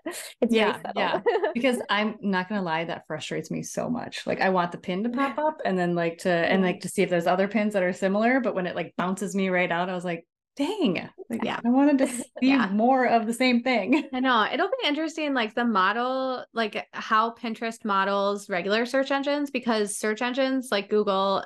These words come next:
Speaker 3: is making sponsored bigger and more prominent so that you
Speaker 1: Mm.
Speaker 3: actually know it's a sponsored post. So it'll be interesting to see, like, what Pinterest takes from that and applies to their own.
Speaker 1: Mm.
Speaker 3: Like, for example, sponsored, because, yeah,
Speaker 2: Mm-hmm.
Speaker 3: that can be a frustrating experience.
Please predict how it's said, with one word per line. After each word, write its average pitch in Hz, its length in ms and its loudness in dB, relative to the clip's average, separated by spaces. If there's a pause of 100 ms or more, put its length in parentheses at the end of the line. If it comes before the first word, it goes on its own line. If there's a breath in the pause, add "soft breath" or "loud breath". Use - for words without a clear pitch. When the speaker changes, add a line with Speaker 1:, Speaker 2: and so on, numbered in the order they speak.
Speaker 3:
is 208 260 0
making 208 340 0
sponsored 196 640 -2
bigger 214 540 2
and 220 140 0
more 208 260 0
prominent 208 600 -2
so 220 100 -6
that 208 160 -2
you 214 160 -2
Speaker 1:
Mm. 226 140 0
Speaker 3:
actually 214 380 0 (120)
know 175 100 0
it's 196 100 -2
a 214 60 -2
sponsored 240 460 0
post. 262 240 0
So 233 80 0
it'll 233 160 2
be 370 120 0
interesting 214 440 -2
to 196 60 -4
see, 185 400 2 (100)
like, 196 200 -2
what 190 500 0 (140)
Pinterest 190 440 -2
takes - 340 -6
from 247 200 2
that 247 420 2 (500)
and 202 160 2
applies 180 440 0
to 208 40 -8
their 185 240 -2
own. 190 380 0
Speaker 1:
Mm. 226 40 0
Speaker 3:
Like, 185 260 -4 (420)
for 214 140 2
example, 247 400 0
sponsored, 254 560 0
because, 208 320 0
yeah, 226 260 0
Speaker 2:
Mm-hmm. 170 40 -4
Speaker 3:
that 190 280 -2
can 208 240 -4
be 175 140 -4
a 180 100 -4
frustrating 185 500 -4
experience. 185 640 0